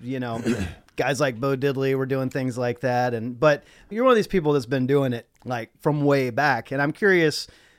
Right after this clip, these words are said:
just from a songwriting perspective, and as you're kinda constructing these songs, what is it about sort of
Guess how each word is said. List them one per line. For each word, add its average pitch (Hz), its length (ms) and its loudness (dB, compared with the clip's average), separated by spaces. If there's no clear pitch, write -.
just 190 220 0
from 170 160 0
a 123 40 -2
songwriting 147 760 0
perspective, 123 520 -6
and 131 80 -4
as 139 200 -2
you're 135 120 -4
kinda 127 360 -2
constructing 147 640 -2
these 120 160 -6
songs, 117 380 -8
what 170 300 2
is 180 140 0
it 170 80 0
about 156 400 2
sort 147 240 -2
of 123 160 -2